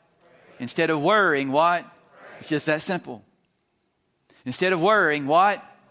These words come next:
This is pretty fun. Instead of, no, anyway, I'll stop. Watch this. Tell God what you need.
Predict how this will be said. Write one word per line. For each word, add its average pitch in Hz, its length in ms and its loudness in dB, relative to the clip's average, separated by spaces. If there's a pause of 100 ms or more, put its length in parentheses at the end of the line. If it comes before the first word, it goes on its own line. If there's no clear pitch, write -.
(500)
This - 120 -12
is - 80 -10
pretty 165 220 -4
fun. - 240 -10 (160)
Instead 190 260 0
of, 190 80 -4 (100)
no, 123 120 -6
anyway, 110 280 -4
I'll 101 120 -4
stop. 98 300 -4 (3000)
Watch 131 200 -2
this. 123 280 -4
Tell 156 220 -2
God 165 240 2
what 190 180 -2
you 226 100 2
need. 160 500 0